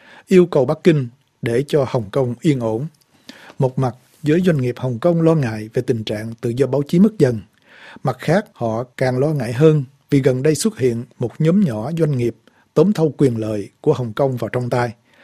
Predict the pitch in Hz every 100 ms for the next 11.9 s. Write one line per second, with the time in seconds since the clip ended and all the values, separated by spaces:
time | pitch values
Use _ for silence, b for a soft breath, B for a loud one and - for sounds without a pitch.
0 | b - 123 151 214 175 139 113 _ 117
1 | 117 127 117 104 104 139 180 113 135 151
2 | 135 123 110 113 147 113 123 107 131 _
3 | _ b b - 147 139 131 127 _ -
4 | 135 131 170 160 127 - 135 117 - B
5 | B 202 233 170 147 135 117 120 - 143
6 | 131 120 165 135 143 156 165 156 151 135
7 | 117 110 135 139 120 104 _ - 147 139
8 | 135 127 170 - 135 127 104 139 131 127
9 | 110 101 _ b b b b - 139 123
10 | 151 156 147 - 156 160 143 120 98 -
11 | 139 135 139 - 147 143 117 117